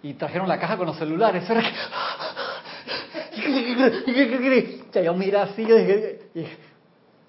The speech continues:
ya todo el mundo estaba, es que ya yo dije, o sea, ¿cuál es el más esencial? Y guárdalo, pero es que ¿quién más me habrá mandado? Tengo que revisar un email si es de trabajo, que no sé qué, o sea, con la supuesta obligación que tengo que...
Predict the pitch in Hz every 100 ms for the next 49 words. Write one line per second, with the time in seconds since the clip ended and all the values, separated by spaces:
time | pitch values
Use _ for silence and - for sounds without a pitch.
0 | _ _ _ - 160 165 220 226 226 233
1 | 240 269 269 226 202 170 165 170 190 180
2 | 151 - - - - - - - 143 160
3 | 170 190 180 160 165 190 185 151 143 -
4 | 185 175 143 131 185 185 175 147 135 147
5 | 139 - 151 151 147 143 139 143 143 139
6 | 151 147 151 143 139 - 151 151 151 143
7 | 156 151 156 135 135 156 147 147 139 127
8 | 139 127 160 143 147 139 139 131 127 -
9 | - _ 151 143 - - 139 165 165 175
10 | 143 131 131 131 170 175 185 - - _
11 | _ 156 143 165 175 170 147 147 127 -